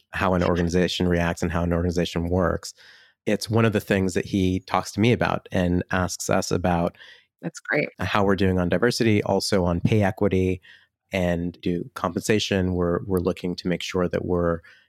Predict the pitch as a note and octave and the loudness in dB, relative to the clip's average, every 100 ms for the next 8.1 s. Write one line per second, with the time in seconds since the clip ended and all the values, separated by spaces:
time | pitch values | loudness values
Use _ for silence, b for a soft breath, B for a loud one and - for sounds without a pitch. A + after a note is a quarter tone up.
0 | _ F#2+ - - A2+ G2 F2+ F2 F#2 F#2+ | _ -4 -4 -4 -2 0 0 0 0 0
1 | F2+ F2 F2 F2+ F2 E2 F2+ F2+ F2+ - | 0 -2 -4 -4 -2 -2 0 0 -2 -2
2 | F2+ E2+ E2+ - A2 F#2+ F#2 F#2+ F#2 F2+ | -2 0 -2 0 0 0 0 0 2 2
3 | F2 E2+ b b b _ - - F2+ F2+ | 0 -4 b b b _ -10 -4 -2 0
4 | F2 - F2+ F2+ F2+ F2 E2 E2 b b | 0 -2 -2 0 -2 0 -2 -4 b b
5 | b b _ B2+ A2+ G#2+ G2+ G#2 - G2 | b b _ 0 2 2 0 -2 0 0
6 | G#2 F#2+ F2 E2+ - _ - G#2 F#2+ F#2+ | 0 0 0 -2 -8 _ -4 0 0 -2
7 | F2+ F2+ F2+ F2 E2+ E2 F2+ F2 E2+ E2 | -2 0 0 0 0 -2 -2 0 0 -2